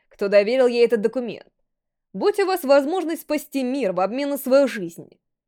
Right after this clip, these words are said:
пошли бы вы на это? Будь это единственный выход, способный спасти мир, я бы так и поступил. Сразу же прозвучал мысленный ответ, но за ним последовало опровержение. Но если миру и так суждено исчезнуть,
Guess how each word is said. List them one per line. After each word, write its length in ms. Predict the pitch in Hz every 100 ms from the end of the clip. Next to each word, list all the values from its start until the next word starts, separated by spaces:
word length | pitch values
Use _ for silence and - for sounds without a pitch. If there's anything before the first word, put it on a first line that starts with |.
| _
пошли 400 | 160 185 214 226
бы 120 | 370
вы 120 | 311 196
на 280 | 180 165
это? 320 | 156 - - - _ _ _ _ _ _ _ _ _ _ _ _ -
Будь 400 | 214 208 427 453
это 160 | 466 392
единственный 540 | 339 370 427 339 294
выход, 340 | 277 359 320
способный 440 | - 254 349 320 320
спасти 380 | 254 247 247 214
мир, 260 | 208 359 _ -
я 260 | 214 185 214
бы 100 | 262
так 200 | 285 339
и 60 |
поступил. 580 | 320 - 262 220 220 - _ _ _ _ _ _
Сразу 380 | - 226 427 392
же 100 | 359
прозвучал 520 | 320 254 269 311 302
мысленный 400 | 285 285 269 262
ответ, 480 | 262 185 135 - _
но 200 | 165 180
за 120 | 202 240
ним 160 | 262
последовало 560 | 196 180 202 226 208 196
опровержение. 840 | 208 220 214 254 175 165 113 - _ _ _ _ -
Но 100 | 254
если 420 | 381 508 440 403
миру 220 | 370 339
и 60 | 320
так 220 | 339 415
суждено 440 | 269 214 202 190
исчезнуть, 580 | 196 - 170 170 151 _